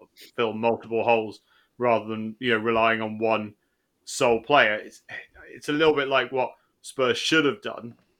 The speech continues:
when they sold Harry Kane, because, and I did want to mention this, like, I think it was the right time to sell Harry Kane. And I think that you couldn't allow him to go on a free transfer next year to anybody in the Premier League.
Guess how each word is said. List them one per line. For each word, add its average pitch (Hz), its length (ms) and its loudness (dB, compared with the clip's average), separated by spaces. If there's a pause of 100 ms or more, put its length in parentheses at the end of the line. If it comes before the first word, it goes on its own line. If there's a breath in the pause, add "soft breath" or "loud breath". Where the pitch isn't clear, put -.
(460)
when 120 200 -2
they 117 80 -2
sold 110 320 -6
Harry 104 200 -4
Kane, 110 360 -8
because, 110 400 -6 (520 soft breath)
and 120 80 -6
I 117 40 -4
did 120 120 -2
want 113 140 0
to 107 40 -6
mention 120 360 -2
this, - 240 -16
like, 113 160 -2
I 127 80 0
think 127 160 -2
it 127 60 -2
was 113 100 -6
the 113 100 -6
right 131 280 2
time 104 260 -4
to - 60 -20
sell 95 200 -10
Harry 90 300 -10
Kane. - 140 -20 (540)
And 117 80 2
I 117 80 2
think 120 220 -4
that 120 140 -2
you 123 140 -8
couldn't 123 280 -4
allow 120 280 2
him 110 140 -4
to 110 80 -14
go 113 160 -2
on 110 60 -6
a 104 40 -10
free 113 180 -6
transfer 113 420 -6
next 107 260 -10
year 107 260 -4
to 101 200 -12 (440)
anybody 113 400 -2
in 107 60 -12
the 104 60 -14
Premier 107 320 -2
League. 110 280 -6